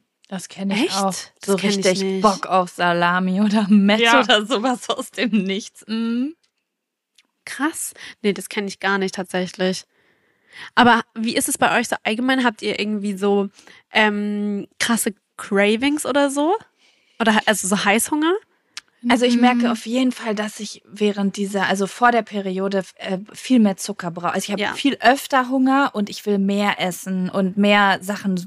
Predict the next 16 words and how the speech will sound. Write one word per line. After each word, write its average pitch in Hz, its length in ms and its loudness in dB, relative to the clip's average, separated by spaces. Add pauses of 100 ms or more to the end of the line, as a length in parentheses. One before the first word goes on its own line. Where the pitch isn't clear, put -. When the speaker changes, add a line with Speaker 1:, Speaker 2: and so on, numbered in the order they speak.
Speaker 1:
die 185 140 -10
so 175 160 -8
kohlenhydrathaltig 170 1120 -2
sind. 170 340 -10 (440)
Speaker 3:
Mhm. 240 220 2
Speaker 2:
Bei 214 100 4
mir 208 160 2
genauso. 190 380 0 (260)
Ich - 100 -6
hab, 233 100 0 (200)
ich - 140 -8
war 208 80 0
nämlich 202 160 0
ja 196 60 0
vorhin 202 260 -2
einkaufen 285 520 -2